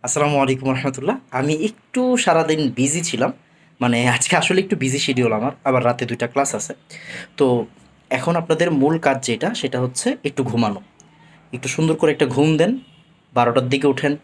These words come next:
কালকে সকালে উঠেন, খেলা দেখেন, দুইটা খেলা দেখেন, দেখে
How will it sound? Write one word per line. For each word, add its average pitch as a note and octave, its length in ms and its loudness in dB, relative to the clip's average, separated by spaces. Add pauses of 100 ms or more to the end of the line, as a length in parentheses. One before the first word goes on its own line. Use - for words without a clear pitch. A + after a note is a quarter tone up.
কালকে B2 280 0
সকালে D3 320 0
উঠেন, C#3 320 0
খেলা C#3 360 0
দেখেন, C3+ 320 0
দুইটা C3+ 300 2
খেলা C3+ 240 0
দেখেন, B2+ 320 -4 (400)
দেখে C#3 380 0